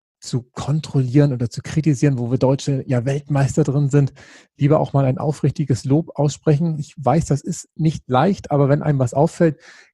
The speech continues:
gleich raushauen, bevor es wieder weg ist und man es vergessen hat. Das habe ich in meinem beruflichen Alltag auch immer so gemacht. Und, das ist der letzte Punkt, den ich mir notiert habe, Zeit nehmen zum Führen.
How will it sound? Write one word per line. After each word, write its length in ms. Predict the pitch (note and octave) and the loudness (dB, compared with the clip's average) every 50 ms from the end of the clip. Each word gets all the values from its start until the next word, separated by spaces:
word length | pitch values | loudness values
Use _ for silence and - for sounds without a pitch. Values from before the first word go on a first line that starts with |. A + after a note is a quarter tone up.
| _ - | _ 0
gleich 320 | C#3+ C3 D3+ D3+ - - | 0 2 2 2 0 2
raushauen, 560 | A#2 C3+ F3+ E3+ - - E3 E3+ F3 E3+ D3+ | 2 2 2 2 2 2 2 2 2 0 0
bevor 240 | C3+ C#3 - - D3+ | -2 -4 0 0 0
es 80 | C#3 - | 0 2
wieder 180 | - D3+ B2+ | 2 2 4
weg 180 | D#3 D#3+ - F3+ | 4 2 2 2
ist 140 | E3+ C3 C#3 | 2 4 4
und 100 | A#2+ A#2+ | 4 4
man 100 | C3+ C3+ | 4 2
es 80 | - | 4
vergessen 440 | - D3+ C#3 - C#3 A#2+ - E3+ C#3 | 2 0 2 2 0 0 2 2 4
hat. 220 | C#3 D3 C#3+ - _ _ - - - - _ _ | 4 2 2 0 _ _ -20 -20 -20 -20 _ _
Das 120 | - B2+ A2 | -6 -2 0
habe 160 | C#3+ C3+ C3+ | 2 2 2
ich 80 | B2+ C3+ | 0 0
in 80 | C3 | 0
meinem 200 | C3 B2 B2 B2+ | 0 2 0 0
beruflichen 460 | A#2+ A#2 B2+ B2+ - - B2+ A#2+ C#3+ | 0 -2 -4 -4 -4 -4 -6 -4 -2
Alltag 280 | B2 A2+ G#2+ - B2 - | -2 -2 -2 -2 -4 -2
auch 200 | - G#2+ A2+ - | -2 -4 -4 -4
immer 200 | C#3+ A2 G#2 G2+ | -4 -2 -2 -4
so 120 | G2+ G#2 | -4 -6
gemacht. 460 | - - F#2+ F#2 F#2 F#2 - _ _ _ _ _ _ _ - _ | -8 -8 -6 -6 -6 -6 -8 _ _ _ _ _ _ _ -12 _
Und, 320 | - C#3+ E3+ G3 - - - _ _ _ _ - | 2 2 2 2 0 -8 -18 _ _ _ _ -6
das 120 | A#2+ G#2+ | -6 -4
ist 60 | - | -2
der 80 | A#2+ G#2+ | -2 -2
letzte 280 | A#2 B2+ - - D#3 | -2 -2 -2 -6 -8
Punkt, 220 | C3+ - C#3+ C3+ - | -4 -4 -4 -4 -4
den 80 | C3+ | -6
ich 80 | B2+ A2+ | -4 -4
mir 80 | C3 B2+ | -4 -4
notiert 380 | A#2+ A2+ - - C3 B2 - C3 | -4 -4 -2 0 0 0 2 0
habe, 140 | A#2+ G#2+ _ _ _ _ _ _ _ _ _ _ _ _ _ | -2 -2 _ _ _ _ _ _ _ _ _ _ _ _ _
Zeit 480 | - - - - B2 B2+ D3+ D#3+ - - | -14 -6 0 2 2 2 2 0 -2 -2
nehmen 300 | C3+ C3+ C3+ C3 B2 A2+ | 0 2 2 2 0 -2
zum 180 | - - B2 | -4 -6 -8
Führen. 600 | - - - C#3 B2+ B2 G2+ - F#2 F#2 F#2 - | -8 -4 -4 -2 -2 -2 -2 -4 -6 -8 -8 -12